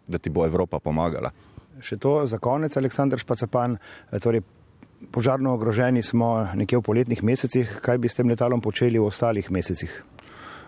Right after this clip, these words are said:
Speaker 1: V ostalih mesecih bi lepo vzdrževali trenažo, ne. Bom pa rekel še tako, ne.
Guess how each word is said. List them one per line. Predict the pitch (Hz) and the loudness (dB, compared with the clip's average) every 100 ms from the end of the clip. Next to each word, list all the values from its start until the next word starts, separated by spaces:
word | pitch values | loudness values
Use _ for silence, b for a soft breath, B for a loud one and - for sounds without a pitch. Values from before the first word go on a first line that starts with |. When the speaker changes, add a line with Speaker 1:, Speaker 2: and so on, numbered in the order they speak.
| B - | B -12
Speaker 1:
V | 196 143 101 101 98 | -6 0 2 2 0
ostalih | - 170 175 - | 2 2 0 0
mesecih | 147 123 127 - 120 104 | -2 0 -2 0 0 0
bi | 101 101 110 95 | 0 0 2 2
lepo | 104 92 127 120 - | 0 2 2 0 0
vzdrževali | 98 90 92 98 107 113 95 | -2 0 2 2 2 2 0
trenažo, | 104 92 90 87 95 180 185 | 0 0 0 0 0 0 -2
ne. | 98 120 - B B B - | -2 -2 -2 B B B -4
Bom | 117 143 | 0 0
pa | 135 135 | 2 0
rekel | 135 127 | 0 -2
še | 113 117 | -4 -6
tako, | - - 120 82 | -6 0 0 2
ne. | 90 | -2